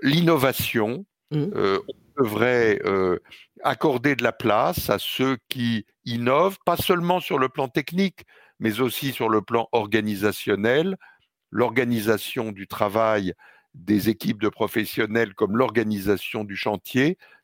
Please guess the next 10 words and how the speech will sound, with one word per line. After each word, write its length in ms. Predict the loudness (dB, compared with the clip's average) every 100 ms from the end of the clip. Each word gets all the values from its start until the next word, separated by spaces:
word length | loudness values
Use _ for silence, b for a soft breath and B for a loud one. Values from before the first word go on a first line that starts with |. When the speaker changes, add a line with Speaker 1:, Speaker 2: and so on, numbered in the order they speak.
| -6
Speaker 1:
nous 140 | -2
paraissent 400 | 0 2 0 0
être 160 | -4 0
des 100 | -2
sujets 520 | -2 -10 -2 0 0
qui 140 | -2 0
méritent 340 | 0 0 0
attention. 640 | -2 -2 -6 -2 0 0 -2 B B _
Et 100 | 0
puis, 560 | 0 -4 0 2 2